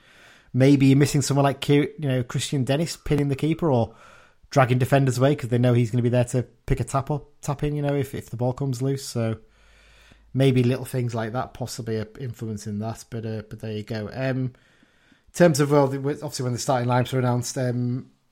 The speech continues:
no real shock, was there? Only one change. Finn Back coming in for Jack Ellis. I think we all expected that. So other than that, same eleven that started. It was,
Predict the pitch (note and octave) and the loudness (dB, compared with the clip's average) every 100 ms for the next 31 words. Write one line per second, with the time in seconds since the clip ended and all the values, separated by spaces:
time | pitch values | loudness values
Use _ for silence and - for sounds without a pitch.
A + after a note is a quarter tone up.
0 | - C#3+ C#3 B2 A#2 A#2 - B2 - B2 | -6 4 6 6 6 2 2 -2 0 -4
1 | C3 B2 B2 A#2 B2+ B2 - C#3+ C#3+ C#3+ | 0 2 2 2 0 0 -2 -2 -2 -6
2 | - _ _ _ _ _ C#3 C3 C3 B2+ | -12 _ _ _ _ _ -4 -2 -2 -2
3 | C3+ C3 B2+ B2 C3+ B2 C3+ C3+ - C3 | -2 -2 -2 -4 -4 -4 -6 -6 -6 -4
4 | B2+ B2+ B2+ - C#3+ - C3+ A#2 C#3+ C#3 | 0 2 0 -2 -8 -6 -8 -2 -4 -4
5 | - _ _ _ _ _ _ _ _ _ | -14 _ _ _ _ _ _ _ _ _
6 | - A#2 B2 B2+ B2 B2+ C3 - - C#3+ | -6 -4 -2 0 0 0 -2 -4 -4 0
7 | C3 B2+ B2+ B2+ B2 A#2+ - - B2+ B2 | 2 4 4 2 0 -2 -6 0 0 0
8 | C3 B2+ C#3 C3+ | -4 -6 -8 -12